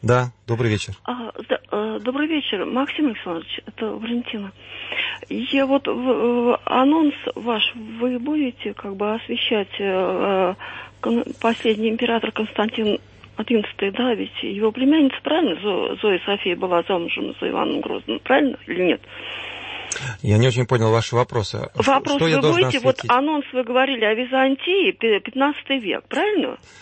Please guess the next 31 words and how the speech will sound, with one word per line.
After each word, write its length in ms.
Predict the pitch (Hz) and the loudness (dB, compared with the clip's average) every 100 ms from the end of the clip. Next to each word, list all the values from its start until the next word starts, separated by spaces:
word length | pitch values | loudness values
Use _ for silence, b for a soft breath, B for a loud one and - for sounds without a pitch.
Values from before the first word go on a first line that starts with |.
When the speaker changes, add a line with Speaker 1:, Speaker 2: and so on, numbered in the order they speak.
| B B - | B B -4
Speaker 1:
Ну, 180 | 117 | 0
я 180 | 120 127 | 4 4
Speaker 2:
Я 80 | 127 | 4
Speaker 1:
говорил 180 | 139 135 | 4 4
о 60 | |
Speaker 2:
поняла. 180 | 131 151 | 4 2
Speaker 1:
княжестве 220 | 131 - | 2 0
Феодора 580 | 131 147 143 143 120 98 | 0 4 4 4 4 2
на 140 | 92 92 | -2 -4
территории 320 | 101 107 98 | -4 -4 -6
современного 560 | - 101 98 95 92 | -4 -2 -2 -2 -4
Крыма, 520 | 90 139 214 147 98 - | -2 0 2 0 -2 -6
о 120 | 104 113 | -2 0
нём 200 | 107 85 | 0 -2
пойдёт 300 | 92 90 104 | -8 -8 -8
речь. 240 | 95 - - _ _ - | -12 -14 -20 _ _ 0
Speaker 2:
А, 200 | 220 170 | 2 2
только 460 | - 302 214 - | 2 0 0 0
лишь. 180 | 175 - - | -2 0 2
А 100 | 226 | 2
вот 160 | 247 | 2
этот 240 | 294 262 269 | -2 -4 -2
не 140 | 277 | -2
будете 340 | 370 392 - | 0 -2 -2
трогать 340 | 220 180 170 - | -6 -4 -4 -2
вопрос? 400 | 175 - 139 - - B B | -4 -4 -10 -12 -18 B B
Speaker 1:
Я 160 | 110 120 | 0 2
думаю, 260 | 123 131 120 | 4 2 2
что 160 | 139 | -2
сейчас 240 | 120 123 - | 0 -2 -2
нет. 220 | 98 | -6